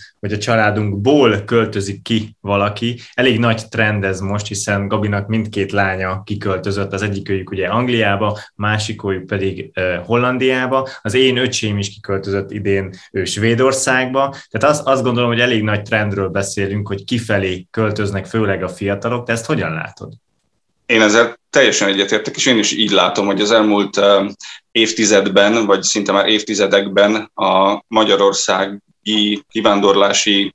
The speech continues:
Speaker 2: arány és kivándorlási kedv egyre csak növekszik. Még a K S H adatai is alátámasztják azt, hogy évente tízezrek költöznek külföldre, és költöznek haza külföldről, úgyhogy elég nagy a mozgás és a fluktuáció.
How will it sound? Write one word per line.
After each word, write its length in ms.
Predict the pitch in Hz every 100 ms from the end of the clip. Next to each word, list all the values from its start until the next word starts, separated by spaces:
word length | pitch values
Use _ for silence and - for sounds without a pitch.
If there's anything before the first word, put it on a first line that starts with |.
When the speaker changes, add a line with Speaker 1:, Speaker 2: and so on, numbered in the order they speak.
| _
Speaker 2:
arány 360 | 104 107 98 98
és 140 | 95
kivándorlási 640 | 113 101 95 98 95 -
kedv 260 | - 104 101
egyre 260 | 104 104
csak 180 | 98 -
növekszik. 560 | 101 90 87 - 117 107 _ - - _
Még 140 | - 104
a 300 | 98 101 -
K 280 | 120 107 95
S 80 |
H 40 | -
adatai 460 | 90 95 - 92
is 120 | 95 101
alátámasztják 800 | 101 92 98 98 95 - 98 104
azt, 160 | 101
hogy 140 | 104 101
évente 640 | 101 98 101 104 101 101 - _
tízezrek 760 | - 113 98 87 101 92 92 - _
költöznek 720 | 107 98 - 95 95 92 - _
külföldre, 580 | 107 104 110 110 117
és 240 | 123 - -
költöznek 540 | 101 95 98 98 98 -
haza 420 | 107 92 92 -
külföldről, 720 | - 98 92 90 87 98 101 98
úgyhogy 540 | 95 - 101 98 98
elég 300 | 107 92 87
nagy 180 | 87 85
a 200 | 87 87
mozgás 400 | - 87 - -
és 120 | 95 95
a 60 |
fluktuáció. 760 | - 90 - 101 95 - 87